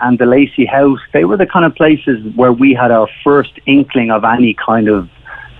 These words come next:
how would you say, goodwill outside of Dublin,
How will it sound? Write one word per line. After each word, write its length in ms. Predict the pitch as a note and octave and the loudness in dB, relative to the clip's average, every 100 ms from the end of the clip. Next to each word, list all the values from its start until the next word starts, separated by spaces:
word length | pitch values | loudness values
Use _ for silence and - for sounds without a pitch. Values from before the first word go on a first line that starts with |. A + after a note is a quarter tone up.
| - - - | -20 -20 -4
how 100 | B2 | 0
would 140 | A2+ | 2
you 80 | A2 | 0
say, 240 | - A2 | 0 0
goodwill 720 | F#2 A#2+ A#2+ G2+ A2 A#2 A2 G#2+ | 0 0 0 2 2 4 2 0
outside 520 | A2+ A2 - G#2+ G#2 G2+ | -2 -2 -2 0 2 0
of 160 | F#2 E2+ - - | -4 -8 -20 -4
Dublin, 420 | B2 B2 A2 F2 | -2 0 0 -4